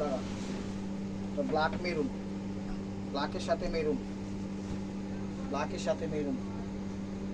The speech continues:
দেখেন শাড়িগুলো, এই ভিডিওটা মিস করেন না।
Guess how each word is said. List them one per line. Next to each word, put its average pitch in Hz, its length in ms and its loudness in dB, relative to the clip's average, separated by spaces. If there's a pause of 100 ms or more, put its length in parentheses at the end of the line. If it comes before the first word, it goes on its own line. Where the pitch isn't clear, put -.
(580)
দেখেন 139 300 4
শাড়িগুলো, 139 360 2 (1300)
এই - 120 2
ভিডিওটা 175 360 4
মিস 165 240 0
করেন 170 300 6
না। 139 60 2